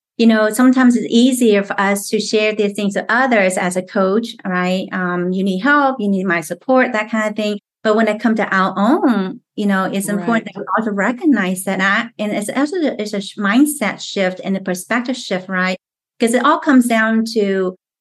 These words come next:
Speaker 1: what do we make it to mean if we receive help, right? When we
Speaker 2: Right.
Speaker 1: ask for help, and the stories that we tell ourselves, that's what's holding us back from receiving support. And one, that's one of the things that I also see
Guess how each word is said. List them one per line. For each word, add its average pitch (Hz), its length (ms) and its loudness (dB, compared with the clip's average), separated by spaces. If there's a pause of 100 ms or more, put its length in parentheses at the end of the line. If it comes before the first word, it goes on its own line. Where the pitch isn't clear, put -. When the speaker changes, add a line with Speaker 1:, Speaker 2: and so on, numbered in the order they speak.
(160)
Speaker 1:
what 254 260 0
do 320 80 4
we 277 100 8
make 233 200 6
it 226 100 0
to 202 80 -2
mean 214 720 2
if 214 140 0
we 220 100 4
receive 226 540 2
help, 160 340 -2
right? 175 460 -4
When 190 180 -2
we 190 320 -2
Speaker 2:
Right. 143 280 -14 (120)
Speaker 1:
ask 247 60 0 (100)
for 233 160 -2
help, 175 520 -4 (120)
and 180 540 -4 (200)
the 202 100 -2
stories 233 480 2
that 202 100 -2
we 185 80 -2
tell 202 220 -6
ourselves, 196 680 -2
that's 240 220 -2
what's 247 180 -2
holding 202 220 0
us 175 160 -6
back 180 180 -8
from 185 100 -6
receiving 214 500 0
support. 175 640 -6 (280)
And 190 600 -2
one, 202 320 -4
that's 202 260 -2
one 254 140 4
of 233 100 2
the - 60 -10
things 202 220 -2
that 185 300 -2
I 190 60 -6
also 190 220 -6
see 185 540 -4